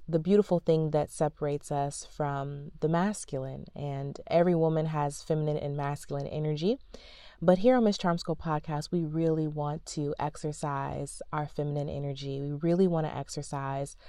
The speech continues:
what makes us that beautiful creature of insight and grace and beauty and wisdom and intuition.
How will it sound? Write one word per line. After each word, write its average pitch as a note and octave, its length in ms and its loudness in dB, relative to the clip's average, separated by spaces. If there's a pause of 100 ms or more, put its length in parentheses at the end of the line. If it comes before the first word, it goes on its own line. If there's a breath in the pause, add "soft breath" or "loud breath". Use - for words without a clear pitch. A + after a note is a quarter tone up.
(320 loud breath)
what E3+ 260 8
makes E3+ 340 2
us D#3 180 2
that C#3+ 300 -2
beautiful F3+ 520 2
creature C#3 680 -2
of C#3 320 -4
insight D3+ 720 0
and C#3+ 440 -4
grace D3+ 560 4
and D3 280 -4
beauty D3+ 640 2
and C#3+ 520 -4
wisdom D3 760 2
and - 280 -6
intuition. D#3 880 0